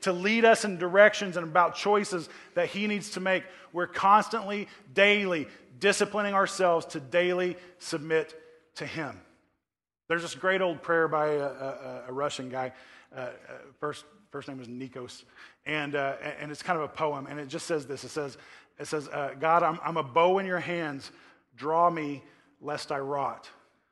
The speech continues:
And then the next line says, uh, "But don't overdraw me, Lord, lest I break." And then the final line says, "Overdraw me, Lord. Who cares if I break?" And so that's why I say when,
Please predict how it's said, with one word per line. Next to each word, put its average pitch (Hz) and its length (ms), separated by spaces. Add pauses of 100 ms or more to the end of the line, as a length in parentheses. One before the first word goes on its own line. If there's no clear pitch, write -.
(680)
And 135 80
then 151 80
the 156 60
next 160 200
line 151 200
says, 143 360 (560)
uh, - 60 (500)
"But 139 140
don't 170 200
overdraw 151 720
me, 131 320
Lord, 139 360
lest 135 260
I 127 80
break." 123 360 (1040)
And 131 80
then 143 120
the 139 80
final 135 320
line 131 160
says, 123 320 (600)
"Overdraw 143 420
me, 123 120
Lord. 120 240
Who 139 100
cares 127 240
if 113 120
I 110 40
break?" 101 260 (2250)
And 135 60
so 160 160
that's 175 260
why 170 140
I 156 40
say 160 280
when, 151 140